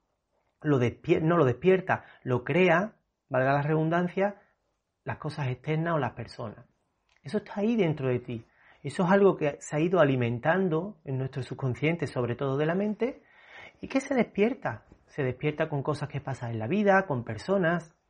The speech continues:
Entonces, cuando tú ya eres consciente de eso, de que eso está dentro de ti,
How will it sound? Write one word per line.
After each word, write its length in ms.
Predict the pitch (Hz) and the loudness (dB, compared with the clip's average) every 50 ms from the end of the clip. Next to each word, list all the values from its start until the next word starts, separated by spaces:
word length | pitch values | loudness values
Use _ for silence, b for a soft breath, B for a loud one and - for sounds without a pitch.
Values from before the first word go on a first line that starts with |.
| _ - - | _ -20 -16
Entonces, 260 | _ - 156 180 185 | _ -6 -4 0 2
cuando 200 | 160 139 123 123 | 2 2 2 2
tú 180 | - 165 185 208 202 190 | 0 0 2 2 2 2
ya 140 | - 208 202 | 4 4 4
eres 120 | 202 196 | 2 2
consciente 600 | - - 190 180 185 - 196 196 190 170 156 156 | 0 -2 -2 -2 0 0 2 2 2 4 4 4
de 100 | 165 185 | 4 2
eso, 220 | 175 - - 127 | 0 -2 -2 -2
de 120 | 117 120 120 | 0 0 -2
que 100 | - 160 | -2 -4
eso 140 | 156 175 175 | -4 -4 -6
está 200 | - - - 180 | -6 -4 -4 -2
dentro 400 | 175 190 190 185 185 139 117 110 | 0 0 0 0 0 -2 -2 0
de 140 | 110 107 | 0 -2
ti, 360 | 104 - - 208 202 208 - | -2 -4 -4 -4 -4 -4 -6